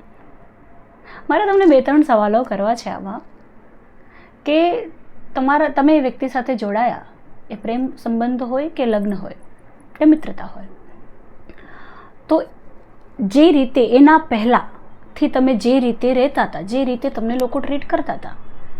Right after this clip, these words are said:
એના કરતાં કશુંક જુદી રીતે આ વ્યક્તિ તમને ટ્રીટ કરતી હતી, કશુંક વધારે તમને સ્પેશિયલ ફીલ કરાવતી હતી, એવું હતું કે નહીં? હતું, રાઈટ? અને એટલે જ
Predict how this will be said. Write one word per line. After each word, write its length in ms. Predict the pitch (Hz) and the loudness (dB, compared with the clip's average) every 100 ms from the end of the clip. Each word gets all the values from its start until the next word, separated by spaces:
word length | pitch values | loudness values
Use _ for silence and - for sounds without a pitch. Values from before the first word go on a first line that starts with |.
| - - - | -4 -2 0
એના 220 | 294 349 370 | 2 2 2
કરતાં 540 | 330 330 339 349 330 - - - - - - - | 0 2 4 4 2 -4 -10 -10 -10 -12 -14 -12
કશુંક 400 | - 339 392 330 | -8 -6 -4 -4
જુદી 420 | 233 240 233 302 320 | -4 0 4 6 6
રીતે 240 | 311 320 | 6 4
આ 120 | 302 | 4
વ્યક્તિ 280 | 277 269 269 | 2 -2 -4
તમને 240 | 277 269 | -2 -2
ટ્રીટ 300 | 240 262 247 | -2 -6 -6
કરતી 240 | 254 247 247 | -6 -6 -8
હતી, 160 | 330 - - - - - - | -10 -8 -8 -10 -12 -14 -12
કશુંક 240 | 285 339 208 180 | -6 -6 -4 -2
વધારે 460 | 208 190 196 202 | -2 -2 0 0
તમને 240 | 202 202 294 | 2 4 2
સ્પેશિયલ 400 | - 262 294 269 | 0 -2 -2 -2
ફીલ 240 | 277 269 | -2 -2
કરાવતી 380 | 240 254 262 277 | 0 0 -2 -4
હતી, 200 | 277 302 - 247 | -8 -10 -8 -6
એવું 220 | 269 247 | -4 -6
હતું 180 | 247 339 | -6 -8
કે 140 | - | -8
નહીં? 160 | - - - - - - - - - - | -12 -16 -18 -18 -18 -14 -12 -10 -12 -10
હતું, 220 | 202 202 | -12 -10
રાઈટ? 240 | 190 233 302 - - - - - - - | -8 -8 -8 -10 -10 -8 -8 -8 -8 -4
અને 180 | 240 269 | 2 2
એટલે 640 | 294 269 254 311 277 | 2 0 0 2 2
જ 40 | 277 | 2